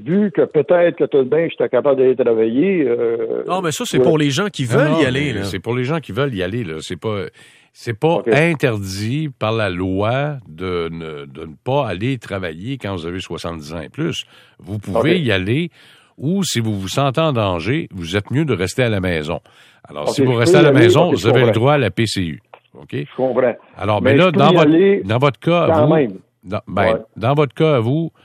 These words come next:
Speaker 3: euh, moi, je m'informerai à mon médecin si, euh, vous devenez immunosupprimé à cause du Lupron
Speaker 1: Ouais.
Speaker 3: ou encore, là, je le
Speaker 1: Exact,
Speaker 3: sais
Speaker 1: ouais.
Speaker 3: pas assez, là.
Speaker 1: Non, ça, c'est correct.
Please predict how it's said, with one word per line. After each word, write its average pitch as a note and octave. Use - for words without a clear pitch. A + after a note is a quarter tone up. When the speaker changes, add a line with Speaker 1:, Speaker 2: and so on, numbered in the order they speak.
Speaker 3:
euh, F2
moi, B2
je A2
m'informerai A#2
à C3
mon G2
médecin A#2+
si, B2
euh, F2
vous D#2+
devenez G2+
immunosupprimé A#2
à G2
cause G#2+
du E2
Lupron D2+
Speaker 1:
Ouais. C3+
Speaker 3:
ou F2+
encore, G#2+
là, B2+
je A2+
le G2+
Speaker 1:
Exact, G#2
Speaker 3:
sais A#2
Speaker 1:
ouais. G#2+
Speaker 3:
pas G#2+
assez, D#2
là. -
Speaker 1:
Non, A2+
ça, A#2
c'est -
correct. A2+